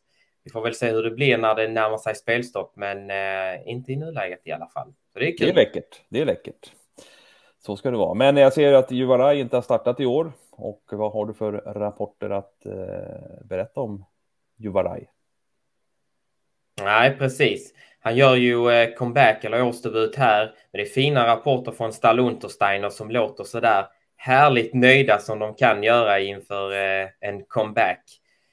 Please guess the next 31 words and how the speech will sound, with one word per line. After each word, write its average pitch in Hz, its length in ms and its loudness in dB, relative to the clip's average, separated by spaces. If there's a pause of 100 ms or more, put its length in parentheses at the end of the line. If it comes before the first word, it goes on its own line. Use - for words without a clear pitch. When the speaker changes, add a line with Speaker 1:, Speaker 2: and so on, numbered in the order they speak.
(360)
Speaker 1:
Säga 110 220 6
ska 113 220 2
att 107 180 2
hästen 120 400 -4
har, 101 540 -2
eh, 98 100 -6
blivit 107 280 -8
kastrerad 123 560 0
här 117 180 2
under 123 280 0
uppehållet 120 720 0
och 101 60 -10
det 101 80 -4
verkar 101 300 -4
ha 95 80 -12
fallit 104 340 -2 (680)
mycket 139 280 -6
väl 131 220 2
ut 120 200 -4
enligt 107 260 -6
dem 104 240 -8
då. 113 200 -4 (400)
Så 98 60 -8
att - 140 -14
det 117 240 0
är 120 80 -2
en 127 100 -6
väldigt 175 300 0
spännande 143 380 2
start 127 360 -4
här. 85 120 -6